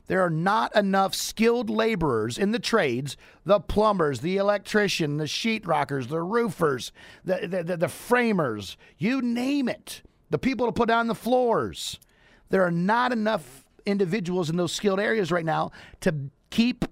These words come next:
pace with the demand that is out there. So my point to this is, hey, if you have a plumbing business and you don't have enough trained master plumbers or apprentices or whatever,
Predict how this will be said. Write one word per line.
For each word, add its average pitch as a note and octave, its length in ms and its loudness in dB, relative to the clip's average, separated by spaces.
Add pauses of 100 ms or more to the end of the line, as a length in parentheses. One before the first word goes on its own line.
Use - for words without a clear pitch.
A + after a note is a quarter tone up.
pace F3+ 580 0
with F3 200 0
the G3 60 4
demand F#3 760 0
that F#3+ 220 0
is A3 120 -2
out B3+ 320 -6
there. A3+ 400 -4 (1080)
So - 140 0
my A3+ 120 2
point C#4 300 0
to A#3 80 2
this A#3+ 220 0
is, - 360 -2 (340)
hey, B3 380 0
if F#3 180 2
you B3+ 540 -2 (160)
have G#3+ 200 0
a G#3 80 0
plumbing B3 500 -2
business A#2 640 -6 (500)
and F3 140 0
you C#4 60 0
don't - 160 -2
have A#3 260 -2
enough G#3 520 -2 (240)
trained A3+ 680 -2 (180)
master G3+ 540 -2
plumbers C#3+ 500 -2
or D#3 180 0
apprentices F3+ 760 -4
or D#3 200 -4
whatever, G3 560 -2